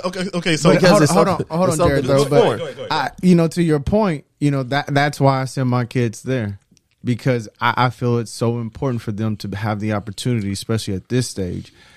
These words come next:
Speaker 2: to be their most authentic self, right? To feel comfortable around the people that they,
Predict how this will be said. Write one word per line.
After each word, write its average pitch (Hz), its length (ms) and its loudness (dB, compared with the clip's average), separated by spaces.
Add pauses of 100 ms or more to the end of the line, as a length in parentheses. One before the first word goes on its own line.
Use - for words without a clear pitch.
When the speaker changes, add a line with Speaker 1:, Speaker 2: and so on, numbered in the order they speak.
(180)
Speaker 2:
to 110 80 -6
be 110 160 0
their 101 100 -2
most 98 300 -4
authentic 90 480 -6
self, - 360 -10
right? 95 300 -4
To 98 80 -8
feel 107 160 -4
comfortable 98 560 -2
around 98 240 0
the 92 80 -4
people 92 320 -4
that 92 180 -4
they, 95 140 -2